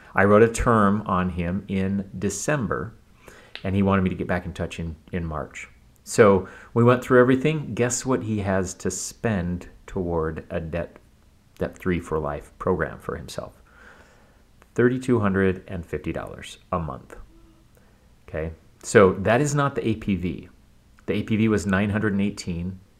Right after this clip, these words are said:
which was about eleven thousand something, split half and half. It's about a fifty-four hundred dollar A P V to me. And all I did was refer and listen, and, uh, it happened. Um, now,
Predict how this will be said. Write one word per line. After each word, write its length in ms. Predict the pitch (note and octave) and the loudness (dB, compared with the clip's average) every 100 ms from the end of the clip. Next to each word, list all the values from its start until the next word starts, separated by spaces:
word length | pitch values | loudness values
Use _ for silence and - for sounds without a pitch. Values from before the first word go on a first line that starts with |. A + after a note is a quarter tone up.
| _ _ _ - - | _ _ _ -20 -8
which 160 | - B2+ | -6 -2
was 80 | A#2+ | 2
about 220 | G#2+ F#2+ | 2 4
eleven 560 | F2+ G2+ A#2 A2 A2 | 4 4 4 2 0
thousand 500 | - A2 A2+ G#2 A2 | 2 2 2 0 -2
something, 560 | G#2+ A#2+ A2+ C3 C3+ C3 | -2 -2 -2 -4 -6 -10
split 300 | - A2+ - | -2 2 2
half 260 | G#2+ G#2 F#2+ | 2 2 0
and 80 | |
half. 320 | G2+ D#3 D#3 - - - - - | 0 0 -2 -10 -20 -20 -20 -12
It's 100 | - | -2
about 180 | E3 F#3 | 2 4
a 60 | D#3+ | 4
fifty-four 600 | D#3+ - B2+ B2+ A#2+ A2+ | 2 2 0 4 4 4
hundred 460 | A#2 A2+ A2 G#2 | 0 2 2 4
dollar 380 | G2 G2 G2 F#2 G#2+ | 4 4 4 2 0
A 160 | G2 | -2
P 320 | F#2+ G2 F#2 | -4 -4 -2
V 480 | E2+ E2+ F2+ D#2+ E2 - - - - _ - | -2 0 0 -2 -8 -14 -20 -20 -20 _ -10
to 120 | - | -2
me. 320 | B2 G#3 F2 - - - _ _ - - | 2 2 0 -8 -20 -20 _ _ -16 -4
And 100 | A2+ | 2
all 100 | G#2 | 4
I 60 | G#2 | 4
did 120 | G2+ | 2
was 120 | F#2 | 2
refer 400 | G#2 - A#2 A2 | 0 4 8 8
and 320 | G2+ G2 F2+ | 6 0 4
listen, 500 | A#2+ A#2+ G2 D#2+ D#2 - - - | 4 4 -2 -4 -8 -16 -18 -10
and, 440 | G#2+ F#2+ F#2 F2+ F#2 | -6 -4 -2 -4 -2
uh, 260 | F2+ F2 F2 - - - _ - | -4 -4 -10 -18 -20 -20 _ -6
it 100 | G2+ | -2
happened. 440 | E3 G#3 - - - _ _ _ - | -2 -4 -8 -12 -18 _ _ _ -6
Um, 340 | F2+ F2 E2+ | -2 -2 -2
now, 260 | B2+ A#2+ | 0 2